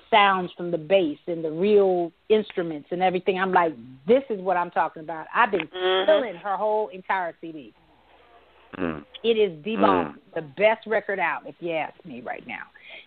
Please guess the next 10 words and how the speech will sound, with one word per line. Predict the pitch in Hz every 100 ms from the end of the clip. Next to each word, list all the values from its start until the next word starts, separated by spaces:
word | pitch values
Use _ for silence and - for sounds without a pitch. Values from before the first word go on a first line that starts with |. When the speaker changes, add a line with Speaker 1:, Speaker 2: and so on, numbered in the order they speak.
| -
Speaker 1:
And | 190 180 165 170 165
Speaker 3:
Hey, | - 170
and | 165
Speaker 1:
she's, | -
Speaker 3:
that's | - -
Speaker 1:
and | 196 185
she's | - 208
got | 185 214 196 190 -
warm | 135 165 226 240 220 190
melody. | 185 170 147 135